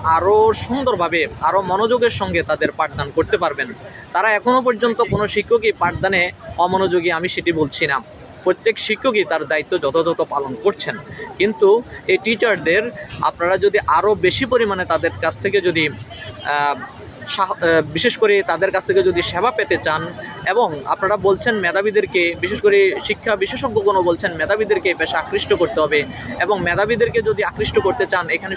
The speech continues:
সুযোগ সুবিধা বাড়াতে হবে। এই সুযোগ সুবিধার বাড়ানোর অন্যতম আর একটি অংশ হচ্ছে হলো বদলি প্রথা চালু করা, যেখানে এই সিস্টেমটি চালু থাকবে যে শিক্ষক তার চাহিদা মাফিক, অর্থাৎ দুই বছর বা একটা নির্দিষ্ট সময় অতিক্রম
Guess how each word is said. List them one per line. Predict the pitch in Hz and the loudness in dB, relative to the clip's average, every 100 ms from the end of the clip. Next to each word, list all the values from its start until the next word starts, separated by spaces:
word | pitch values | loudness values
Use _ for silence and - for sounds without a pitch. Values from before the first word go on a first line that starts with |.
| - | -4
সুযোগ | 190 202 | -4 -2
সুবিধা | 185 175 175 | 0 0 0
বাড়াতে | 147 170 170 | 0 0 0
হবে। | 131 117 117 - - - - - 190 | -2 -2 -6 -10 -14 -12 -12 -4 2
এই | 214 220 | 2 2
সুযোগ | 233 240 - | 0 0 0
সুবিধার | 233 233 233 185 | 0 2 2 2
বাড়ানোর | 190 220 220 220 | 2 2 0 2
অন্যতম | 262 247 190 185 185 | 2 0 0 0 0
আর | 165 | 0
একটি | - 190 | -2 -2
অংশ | 196 | 0
হচ্ছে | 185 - | -4 0
হলো | 165 156 | 0 2
বদলি | 160 151 202 | 0 2 0
প্রথা | 156 135 143 | 0 -2 -4
চালু | 160 160 | -2 -2
করা, | 160 151 147 - - - - 143 | 0 0 0 -4 -10 -12 -10 -2
যেখানে | 180 226 233 190 226 - - - | -2 0 -2 -2 -6 -12 -10 -2
এই | 190 - | -2 0
সিস্টেমটি | 247 240 214 214 | -2 0 0 2
চালু | 180 180 | 2 0
থাকবে | 180 185 - - | 0 0 0 2
যে | 480 427 679 640 - | 2 0 -4 -8 -2
শিক্ষক | 403 640 403 - - - - - - | -2 2 0 0 -14 -10 -6 -4 -2
তার | - 359 170 - - - - - - | 2 2 2 -4 -10 -12 -12 -10 -6
চাহিদা | 180 214 220 | -2 0 0
মাফিক, | 214 190 190 - 175 | -2 0 0 0 -2
অর্থাৎ | 180 185 220 | 0 -2 0
দুই | 226 | 2
বছর | 220 233 220 202 196 - - 175 | 2 2 0 0 -2 -8 -8 0
বা | 190 185 175 | 2 2 0
একটা | 208 | 0
নির্দিষ্ট | 208 202 202 233 214 | 0 0 -2 0 0
সময় | 220 247 | 2 2
অতিক্রম | 254 226 220 | 2 0 0